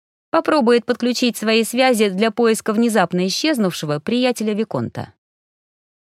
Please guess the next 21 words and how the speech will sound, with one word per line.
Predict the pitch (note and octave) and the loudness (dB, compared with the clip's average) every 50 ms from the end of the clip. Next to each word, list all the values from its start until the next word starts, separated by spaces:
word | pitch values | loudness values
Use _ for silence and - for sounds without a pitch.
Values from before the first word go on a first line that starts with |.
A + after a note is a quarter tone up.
| _ _ _ _ _ _ _ _ - | _ _ _ _ _ _ _ _ -14
Сверившись | - - - G#3 A3 C4+ D4 D#4 C#4 C4 - - A#3 A3 G3 - | -12 -6 -4 -2 0 2 2 2 0 0 0 0 -2 -2 -2 -4
с | - | -4
висевшими | G#3 G#3 A#3 - - B3 A3+ - - - G3 G3 G3 | -2 -2 -2 0 0 -2 -2 -2 -2 -2 -2 0 0
на | G3+ F#3+ | -2 -2
стене | - - G#3+ G#3 G3+ F3+ | -2 -2 -2 0 0 -2
часами, | F3 - F#3 - - B3 B3+ A#3 E3+ D3 C#3 - _ _ _ _ _ _ - F3+ | -2 -4 -6 -2 -2 0 0 0 -2 -2 -4 -8 _ _ _ _ _ _ -2 0
Яр | G#3+ B3 B3+ C4 | 2 2 2 2
понял, | - - C#4 C4+ C4 C4 | 0 0 0 2 0 0
что | B3+ - - B3 B3 | -2 0 2 2 2
опаздывает | B3 - C#4+ D4 C#4+ A#3+ B3 A#3+ B3+ B3 - | 2 2 0 0 0 0 0 0 0 0 0
на | B3 B3 | 0 -2
встречу | B3+ - - C4 C4 B3 - B3+ | -2 -2 -2 -2 -2 -2 -2 -4
с | B3 A#3 | -6 -2
Бартом, | A3 B3 G3+ C#3 C3 - B2 B2+ B2 | 0 2 2 0 0 -4 -6 -6 -4
который | A#2+ D#3+ - D#3+ E3+ F3+ | -4 -2 0 0 0 0
собирался | E3+ - F#3 F3 F3+ F3+ F3+ E3+ - F3 | -2 -2 -2 0 2 2 0 0 -2 -4
проехаться | - - F#3+ G3 F#3 F3 - E3+ D#3+ - E3 | -2 -2 0 0 0 -2 -2 -4 -4 -4 -4
по | - F3 | -4 -4
тем | F3+ - G3 F3+ F3 | -2 -2 -2 -2 0
издательским | F3 E3+ E3+ F3 E3 E3+ E3 D#3+ - - F3 E3+ E3+ | 0 0 0 -2 -2 -2 -6 -6 -6 -4 -4 -2 -2
домам, | E3+ F#3 G3+ A3 A#3 A#3+ A3 | 0 0 0 0 0 -2 -2